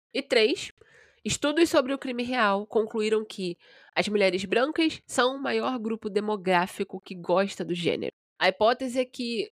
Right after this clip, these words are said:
como as mulheres em particular têm ansiedade relativamente a potenciais ameaças, elas recorrem ao true crime pra se sentirem mais bem preparadas caso algo violento aconteça com elas.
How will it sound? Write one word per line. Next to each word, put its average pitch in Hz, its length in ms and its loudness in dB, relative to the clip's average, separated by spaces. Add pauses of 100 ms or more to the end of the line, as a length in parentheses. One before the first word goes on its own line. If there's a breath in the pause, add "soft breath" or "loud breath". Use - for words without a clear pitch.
(140)
como 226 440 2 (360)
as 214 180 4
mulheres 262 600 2
em 285 120 -2
particular 214 720 -2
têm 196 180 -4
ansiedade 202 920 0 (400 soft breath)
relativamente 190 960 -2
a 175 160 2
potenciais 180 640 -4
ameaças, 180 540 -2 (260)
elas 214 480 2
recorrem 269 680 0 (120)
ao 202 140 -2
true 233 160 -4
crime 196 340 0
pra 196 160 0
se 202 140 0
sentirem 202 560 2
mais 185 280 -2
bem 185 200 0
preparadas 208 880 -2 (380 soft breath)
caso 285 480 2 (100)
algo 220 300 2
violento 196 500 -2
aconteça 185 480 -4
com 165 220 2
elas. - 380 -2